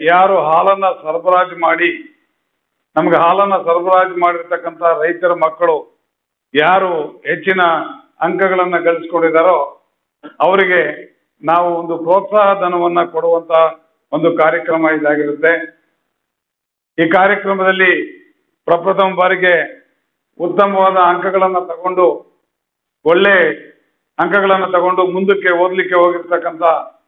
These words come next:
ಎಲ್ಲ ವಿದ್ಯಾರ್ಥಿಗಳಿಗೂ ಕೂಡ ನಾನು ನಿಮ್ಮ ಜೀವನ ಒಳ್ಳೆಯದಾಗ್ಲಿ ಅಂತೇಳಿ ಹಾರೈಸ್ತಾ ಇದ್ದೀನಿ.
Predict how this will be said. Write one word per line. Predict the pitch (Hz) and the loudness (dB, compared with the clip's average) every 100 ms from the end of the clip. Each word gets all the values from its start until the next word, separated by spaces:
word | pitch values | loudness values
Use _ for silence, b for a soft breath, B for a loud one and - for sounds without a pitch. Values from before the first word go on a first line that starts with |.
| _ - | _ -4
ಎಲ್ಲ | 151 180 | 0 2
ವಿದ್ಯಾರ್ಥಿಗಳಿಗೂ | 185 175 180 190 190 190 175 175 175 156 | 2 -2 0 0 0 -6 -4 -2 -2 -4
ಕೂಡ | 180 190 151 - _ _ _ - | 0 0 0 -8 _ _ _ -4
ನಾನು | 165 175 | -2 0
ನಿಮ್ಮ | 175 170 | 0 0
ಜೀವನ | 165 175 190 190 | 0 0 2 2
ಒಳ್ಳೆಯದಾಗ್ಲಿ | 170 170 190 185 175 170 165 | 2 4 4 4 2 0 -8
ಅಂತೇಳಿ | 160 170 165 | -6 -2 2
ಹಾರೈಸ್ತಾ | 156 160 156 - 131 | 2 0 -4 -6 -6
ಇದ್ದೀನಿ. | 117 _ | -6 _